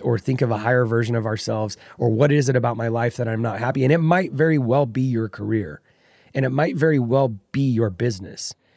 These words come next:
And that's okay too. You need to get out of that if you can't get happy within that. But the reality is, you know, most farmers back in the day, as I started with,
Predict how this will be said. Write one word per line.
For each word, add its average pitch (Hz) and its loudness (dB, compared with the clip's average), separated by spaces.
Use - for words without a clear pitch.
And 131 2
that's 143 2
okay 143 0
too. 151 -2
You 127 0
need 135 0
to 120 -2
get 110 0
out 139 2
of 117 -2
that 104 -4
if 117 -6
you 120 -2
can't 127 -2
get 123 -6
happy 117 -2
within 135 0
that. 113 0
But 107 -8
the 110 -6
reality 131 2
is, 117 0
you 135 2
know, 127 4
most 135 2
farmers 135 0
back 117 -4
in 113 -4
the 110 -2
day, 120 -2
as 117 -2
I 104 -4
started 127 -2
with, 104 -4